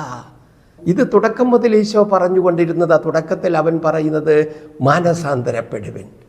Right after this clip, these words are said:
അതായത് മനസ്സ് മാറുവിൻ, ചിന്താരീതി മാറുവിൻ.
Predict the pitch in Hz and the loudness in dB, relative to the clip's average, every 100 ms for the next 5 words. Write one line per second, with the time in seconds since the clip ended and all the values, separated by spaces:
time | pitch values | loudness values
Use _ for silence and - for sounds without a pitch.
0 | - 143 170 175 165 156 175 190 240 185 | 0 2 4 4 4 4 4 2 0 0
1 | 175 180 175 165 - - - 175 185 180 | 0 0 0 -2 -8 -8 0 2 2 2
2 | 190 160 170 208 202 180 147 135 135 135 | 0 2 0 0 0 0 2 0 -2 -4
3 | 139 | -4